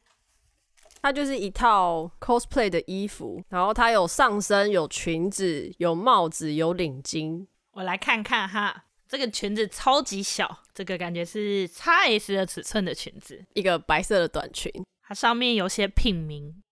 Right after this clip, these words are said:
Speaker 2: 成人套装。<laughs> 它看起来有点像小樱，但可能不是小樱啦。它旁边有一个十字的徽章，后面的领子是尖尖的。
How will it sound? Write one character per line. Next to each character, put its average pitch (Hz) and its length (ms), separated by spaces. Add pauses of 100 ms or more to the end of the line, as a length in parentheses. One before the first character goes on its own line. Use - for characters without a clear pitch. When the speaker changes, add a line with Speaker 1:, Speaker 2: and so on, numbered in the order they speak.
(280)
Speaker 2:
成 196 320
人 208 380
套 208 320
装。 175 440
<laughs> - 60 (960)
它 - 80
看 605 200
起 330 60
来 202 120
有 196 120
点 202 180
像 226 180
小 170 320
樱， 180 220
但 349 180
可 254 140
能 175 120
不 175 120
是 214 80
小 160 260
樱 160 140
啦。 156 200
它 240 360
旁 202 240
边 214 180
有 165 80
一 160 60
个 151 1040
十 175 420
字 202 640
的 120 680
徽 196 400
章， 185 600 (220)
后 240 140
面 226 440
的 190 240
领 175 260
子 165 140
是 233 120
尖 208 360
尖 202 380
的。 180 220